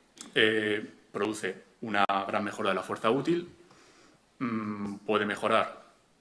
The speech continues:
la fuerza a, a, a velocidades más bajas, aunque menos. Produce cierta hipertrofia, sobre todo para gente joven, digamos que sería el primer paso,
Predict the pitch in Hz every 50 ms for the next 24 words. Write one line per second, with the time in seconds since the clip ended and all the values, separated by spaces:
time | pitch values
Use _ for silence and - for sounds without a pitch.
0 | - - - 117 101 95 - - 107 104 - - 98 90 - - - - - 101
1 | 98 95 98 95 95 92 92 95 - - - 104 104 104 - - - - - -
2 | - _ - - 104 101 98 92 - 101 95 92 92 95 92 - - 113 - -
3 | 190 - - - - - _ _ _ _ _ _ _ _ _ _ _ _ _ _
4 | _ _ - 117 104 92 - 90 98 107 135 - - - - - - - - -
5 | - - - _ _ _ _ _ - - 117 120 123 131 123 - 139 131 127 127
6 | 127 127 123 123 117 - - 139 135 - 131 151 190 - - 117 101 - 120 117
7 | - 107 101 92 - - 101 95 - 104 - - 120 113 117 139 - - - _
8 | _ _ _ _ _ - - 104 98 92 - - - 110 110 104 98 92 - -
9 | 98 95 98 98 98 - - 104 113 - - 135 - -